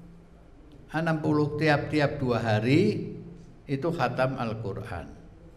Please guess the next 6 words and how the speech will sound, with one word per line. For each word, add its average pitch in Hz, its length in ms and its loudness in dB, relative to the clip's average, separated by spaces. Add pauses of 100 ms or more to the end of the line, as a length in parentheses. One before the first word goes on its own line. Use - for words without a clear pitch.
(1800)
Nah, 92 320 -6
kemudian 147 680 0 (680)
belum 190 360 2
ulama-ulama 143 760 0
yang 104 160 -2
lain, 95 400 -4